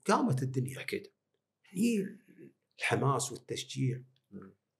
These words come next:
Speaker 1: لاعبين إيش كثر مرة وانتقلوا القادسية وانتقلوا العربي.
Speaker 2: أمثلة كثيرة، صحيح.
Speaker 1: صار بوابة لوصول منتخب بسهولة.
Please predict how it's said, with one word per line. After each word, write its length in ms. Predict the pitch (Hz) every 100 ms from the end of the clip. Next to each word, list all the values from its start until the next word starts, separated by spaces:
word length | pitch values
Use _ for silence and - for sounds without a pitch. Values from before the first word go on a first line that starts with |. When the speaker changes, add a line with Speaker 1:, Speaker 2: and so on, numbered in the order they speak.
| _
Speaker 1:
لاعبين 480 | - 220 190 196 233
إيش 180 | 202 131
كثر 280 | 214 196 170
مرة 240 | 185 190
وانتقلوا 580 | 175 143 131 131 147 139
القادسية 680 | 131 127 120 - 131 127 120
وانتقلوا 540 | 113 101 135 127 107
العربي. 380 | 95 131 131 139
Speaker 2:
أمثلة 300 | 156 202 160
كثيرة، 360 | - 120 120 -
صحيح. 300 | 104 110 -
Speaker 1:
صار 360 | - - 196 170
بوابة 540 | 143 151 180 196 175
لوصول 420 | 147 135 214 185
منتخب 520 | 160 175 202 190 170
بسهولة. 580 | 151 - 202 285 311 285